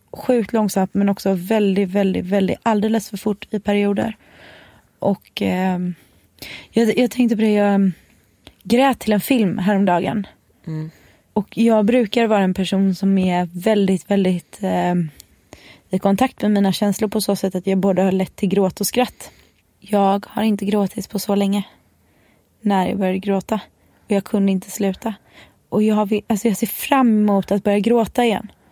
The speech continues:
Speaker 1: Att inte bara så här, alltså någonstans vara den här starka som klarar allt, utan jag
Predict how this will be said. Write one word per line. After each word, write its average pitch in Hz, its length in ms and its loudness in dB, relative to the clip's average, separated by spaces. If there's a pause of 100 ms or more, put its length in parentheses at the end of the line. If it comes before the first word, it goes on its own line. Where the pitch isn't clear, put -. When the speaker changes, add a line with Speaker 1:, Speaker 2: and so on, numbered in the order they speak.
(380)
Speaker 1:
Att 226 160 0
inte 214 220 2
bara 196 340 2
så - 120 -2
här, 190 240 4 (480)
alltså 214 200 -2
någonstans 208 680 -2 (420)
vara 190 420 4
den 190 180 2
här 175 280 0 (440)
starka 202 580 0
som 185 160 0
klarar 185 500 0
allt, 208 300 0
utan 208 220 0
jag 196 340 0